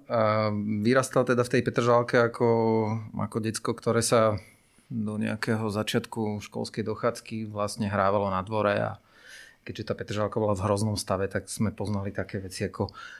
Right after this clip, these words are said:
vojny s hlinenými hrudami a robili sme si vlastné luky a praky.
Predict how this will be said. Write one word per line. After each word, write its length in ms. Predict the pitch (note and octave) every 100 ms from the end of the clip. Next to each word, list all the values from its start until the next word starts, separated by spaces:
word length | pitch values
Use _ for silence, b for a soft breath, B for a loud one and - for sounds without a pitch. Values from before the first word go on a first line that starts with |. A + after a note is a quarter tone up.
| B B
vojny 560 | G2 G2 A2 A2+ A2 G#2
s 160 | F#2+
hlinenými 960 | G#2 G2+ F#2 G2+ A2+ A#2 A2+ A2 A2 G2
hrudami 640 | G#2+ G#2 A2 G#2 G#2+ G#2
a 320 | G#2 G2+ F#2+ G2+
robili 320 | G2+ G#2 G2+
sme 80 | G2+
si 160 | -
vlastné 400 | G#2 F#2+ - A#2
luky 320 | G2 G#2 -
a 80 | A2+
praky. 480 | G#2 G#2+ A2 C3+